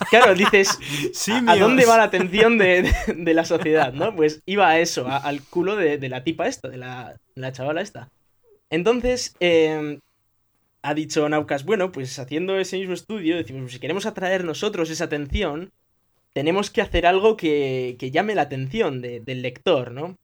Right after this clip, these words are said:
Speaker 1: Y se les ocurrió hacer, eh, el hashtag lunes tetas. Y la idea era, ese lunes, eh, sacar un artículo divulgativo sobre, sobre tetas o pechos o algo relacionado con el tema, ¿no?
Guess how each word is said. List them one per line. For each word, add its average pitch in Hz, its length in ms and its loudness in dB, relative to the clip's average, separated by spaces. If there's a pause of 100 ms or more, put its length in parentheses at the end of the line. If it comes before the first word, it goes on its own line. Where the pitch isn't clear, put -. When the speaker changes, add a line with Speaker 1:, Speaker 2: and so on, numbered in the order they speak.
(220)
Speaker 1:
Y 180 100 -4
se 185 140 0
les 175 140 0
ocurrió 160 420 2
hacer, 160 540 2
eh, 123 440 -6 (640)
el 156 100 0
hashtag 170 400 -2
lunes 175 400 0
tetas. 131 540 -8
Y 233 260 -8
la 131 200 -4
idea 165 220 0
era, 190 340 0 (320)
ese 180 240 0
lunes, 196 640 -2
eh, 156 600 4 (500)
sacar 175 520 0 (340)
un 202 160 2
artículo 170 480 0
divulgativo 214 720 2
sobre, 131 600 0
sobre 123 260 -4
tetas 170 520 0
o 131 120 -2
pechos 202 520 -2 (160)
o 127 320 0 (300)
algo 185 240 6
relacionado 170 420 4
con 143 120 4
el 135 100 -2
tema, 120 200 -2
¿no? 208 200 -2